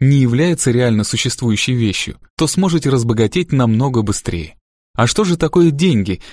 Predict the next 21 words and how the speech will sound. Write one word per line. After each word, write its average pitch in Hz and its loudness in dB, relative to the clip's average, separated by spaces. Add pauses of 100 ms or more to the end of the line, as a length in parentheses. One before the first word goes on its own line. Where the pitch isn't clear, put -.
часто 147 -2
недоумевали 127 2
мы 127 2
с - -8
Майком. 92 -4 (260)
«Что - 0
это, 107 0
если 110 -2
не 127 2
реальная 117 2
вещь?» 123 -4 (360)
«Это 107 0
то, 277 0
чем 123 0
мы 170 2
договорились 139 0
их 143 -2
считать», — - -2 (100)
отвечал 120 -2
богатый 120 0
папа. - -6